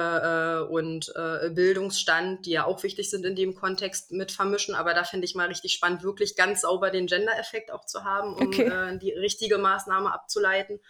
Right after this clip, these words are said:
Speaker 1: Und, äh, ein letztes Beispiel wäre auch, diesen Effekt der Teamzusammensetzung,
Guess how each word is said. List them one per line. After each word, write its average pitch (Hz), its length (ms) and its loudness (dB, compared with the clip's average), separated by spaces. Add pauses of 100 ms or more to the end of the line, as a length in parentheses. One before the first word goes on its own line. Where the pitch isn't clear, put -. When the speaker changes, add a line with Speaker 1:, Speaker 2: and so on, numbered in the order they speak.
(440)
Speaker 1:
Und, 185 400 0
äh, 175 140 -2
ein 170 140 -2
letztes 180 400 -4
Beispiel 185 400 -2
wäre 170 140 4
auch, 175 180 0 (480)
diesen 175 260 0
Effekt - 520 -4 (120)
der 180 120 4
Teamzusammensetzung, 165 1400 0